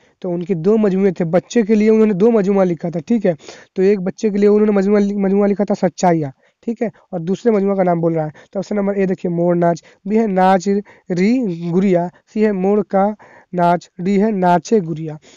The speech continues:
तो ये दूसरा क्या हो जाएगा बच्चों के लिए, बताइए ना, सच्चाइया के बाद उसने दूसरा जो मजमूआ लिखा था उसका क्या हो जाएगा आंसर? तो तीन का आपका परफेक्ट राइट आंसर होगा ऑप्शन नंबर बी, नाच री गुड़िया, ठीक है। तो चलिए क्वेश्चन नंबर तीन पर चलते हैं,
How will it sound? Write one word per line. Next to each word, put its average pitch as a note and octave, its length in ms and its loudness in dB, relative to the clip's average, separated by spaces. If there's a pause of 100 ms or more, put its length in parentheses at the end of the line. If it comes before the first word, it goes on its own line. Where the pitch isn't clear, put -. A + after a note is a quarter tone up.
(280)
तो G3+ 300 -2
ये G3+ 100 -2
दूसरा A#3 320 0
क्या C4 180 2
हो C4 60 4
जाएगा G3+ 220 4
बच्चों F3 280 -2
के F3+ 120 -4
लिए, F3+ 100 0
बताइए F#3+ 360 0
ना, F3+ 260 0
सच्चाइया F#3+ 460 0
के A3 120 0
बाद G3 200 2
उसने G3 220 -4
दूसरा F3+ 240 -2
जो G#3+ 60 2
मजमूआ F#3 240 0
लिखा G3 160 -2
था F#3+ 40 -4
उसका F#3 180 -6
क्या A#3 140 0
हो G#3+ 40 0
जाएगा G#3 200 0
आंसर? E3 280 -4 (380)
तो F3+ 80 -14
तीन G3 300 -8
का F3+ 80 -4
आपका E3 300 -8 (340)
परफेक्ट G3+ 380 -6
राइट F#3 200 -2
आंसर E3+ 140 -8
होगा F3 160 -4
ऑप्शन E3 220 -8
नंबर F3+ 200 -4
बी, F3+ 300 -4 (280)
नाच F3+ 460 0
री G#3+ 640 -2
गुड़िया, D#3+ 380 -6
ठीक G#3 300 -2
है। A#3 140 0
तो - 380 -20
चलिए D#3+ 280 -4
क्वेश्चन - 400 -10
नंबर F#3+ 160 -2
तीन G#3 220 -6
पर G3 100 -4
चलते F#3 280 -4
हैं, F3 120 -2